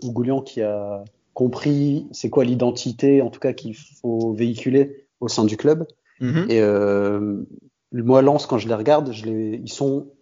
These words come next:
Speaker 1: toujours à l'énergie. Tu vois, tout ce qu'ils font, c'est à l'énergie. Bah, bah, bah, toujours en rythme, euh, toujours, euh, euh, plein d'intensité, beaucoup d'intensité dans tout ce qu'ils font, c'est à l'énergie. Et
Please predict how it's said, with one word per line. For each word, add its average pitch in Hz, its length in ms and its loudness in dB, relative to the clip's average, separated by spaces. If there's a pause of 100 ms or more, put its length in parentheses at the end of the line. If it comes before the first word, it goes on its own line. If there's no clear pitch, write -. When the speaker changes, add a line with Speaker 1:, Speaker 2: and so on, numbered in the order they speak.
Speaker 1:
toujours 147 380 -4
à 135 60 0
l'énergie. 117 520 -2 (140)
Tu - 80 -12
vois, - 40 -12
tout 156 120 -10
ce - 60 -14
qu'ils 139 120 -8
font, 156 180 -2
c'est 143 140 0
à 123 40 4
l'énergie. 113 500 -2
Bah, - 200 -8
bah, - 260 -14
bah, - 140 -10
toujours 139 320 4
en 117 120 4
rythme, 131 240 2 (320)
euh, 113 160 -2
toujours, 120 420 0
euh, 113 200 0 (480)
euh, 110 80 -6
plein 131 200 2
d'intensité, 131 640 2
beaucoup 127 240 0
d'intensité 139 500 0
dans 123 140 0
tout 120 100 -10
ce - 60 -8
qu'ils 123 160 -8
font, 160 220 2
c'est - 160 2
à 120 80 2
l'énergie. 127 440 2 (500)
Et 143 280 2